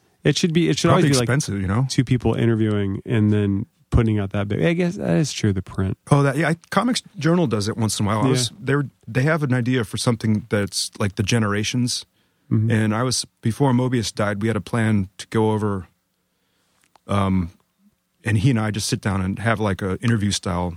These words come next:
Speaker 2: rap together.
Speaker 1: Mm-hmm.
Speaker 2: Um, I was deep in the Battling Boy deadlines, and as he was getting more ill, just, it was, it was apparent that it's not gonna happen, right? So,
Speaker 1: Yeah.
Speaker 2: sadly, but
Speaker 1: Yeah, but sometimes that's how they have to roll.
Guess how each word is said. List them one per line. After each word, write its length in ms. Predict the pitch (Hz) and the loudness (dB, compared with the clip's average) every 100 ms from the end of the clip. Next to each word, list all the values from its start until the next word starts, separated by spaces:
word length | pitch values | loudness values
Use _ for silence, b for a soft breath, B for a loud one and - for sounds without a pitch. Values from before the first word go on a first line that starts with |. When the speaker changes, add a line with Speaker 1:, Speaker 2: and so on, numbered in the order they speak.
| - | -4
Speaker 2:
rap 260 | 101 98 | -4 -4
together. 400 | - 95 85 87 92 | -6 -6 -4 -2 0
Speaker 1:
Mm-hmm. 240 | 104 104 107 B B B _ | 0 0 -2 B B B _
Speaker 2:
Um, 240 | 92 95 95 | -6 -4 0
I 60 | |
was 120 | 123 92 | 0 2
deep 200 | 131 120 | 0 0
in 80 | 110 | 0
the 120 | 95 | -2
Battling 440 | 92 - 113 113 | -4 -2 0 0
Boy 140 | 104 95 | 0 -2
deadlines, 420 | 107 101 101 98 | -2 0 0 -2
and 100 | 104 | -2
as 160 | 107 | -2
he 60 | 104 | 0
was 140 | 107 | -2
getting 400 | 87 117 101 98 - _ | 0 2 2 2 -2 _
more 200 | 113 95 | 0 0
ill, 240 | 120 110 90 | 0 0 0
just, 380 | 85 90 - - - | -4 -8 -8 -18 -10
it 60 | |
was, 180 | 101 92 - _ _ _ _ | -8 -8 -10 _ _ _ _
it 60 | - | -8
was 180 | 104 - | -8 -6
apparent 400 | 107 - 120 101 | -4 0 0 0
that 60 | 107 | -4
it's 120 | - | 0
not 160 | 101 98 | 0 0
gonna 140 | 87 | -6
happen, 380 | 92 87 78 82 | -6 -6 -8 -12
right? 240 | 82 90 | -10 -6
So, 200 | 95 92 | -4 -4
Speaker 1:
Yeah. 100 | 95 95 _ _ | -6 -10 _ _
Speaker 2:
sadly, 420 | - 113 101 90 95 _ _ _ _ - | -8 -6 -6 -8 -12 _ _ _ _ -10
but 180 | 92 90 b b b _ | -10 -10 b b b _
Speaker 1:
Yeah, 120 | - 139 | 0 0
but 140 | - - - | 0 -6 -6
sometimes 340 | 131 120 127 | -2 0 0
that's 140 | 127 | -2
how 140 | - 127 | -2 0
they 100 | 123 | 2
have 160 | 123 | 0
to 80 | 127 | 0
roll. 360 | 117 120 139 | 0 2 0